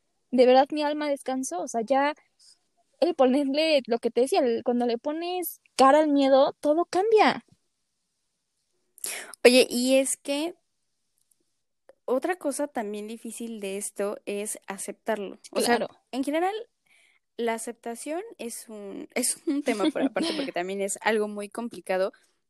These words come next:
Speaker 2: pero aceptar que algo te da miedo
Speaker 1: Claro.
Speaker 2: está súper cabrón, o sea, porque como tú le, lo dices, evitarlo es lo más fácil y es lo más cómodo, y tendemos a, a ocultarlo,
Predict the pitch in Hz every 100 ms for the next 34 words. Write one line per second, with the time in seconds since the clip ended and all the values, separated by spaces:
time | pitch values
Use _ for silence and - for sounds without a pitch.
0 | - 220 220 240 226 285 320 453 - _
1 | _ _ 240 269 349 - 214 196 208 190
2 | 180 180 - _ - 247 226 277 330 -
3 | _ _ - 208 - 226 302 208 196 202
4 | 190 220 359 247 208 214 220 214 - 202
5 | - - _ _ 240 233 240 311 311 254
6 | 240 - 208 208 220 - 214 311 - -
7 | _ _ _ _ _ _ _ _ - 226
8 | 233 277 285 311 302 233 233 220 220 -
9 | 220 220 247 247 277 208 202 214 214 208
10 | - - 226 214 214 294 - _ _ _
11 | - 226 220 214 214 226 240 269 - -
12 | 208 202 190 185 185 190 - - _ 202
13 | 202 - 202 202 233 247 277 311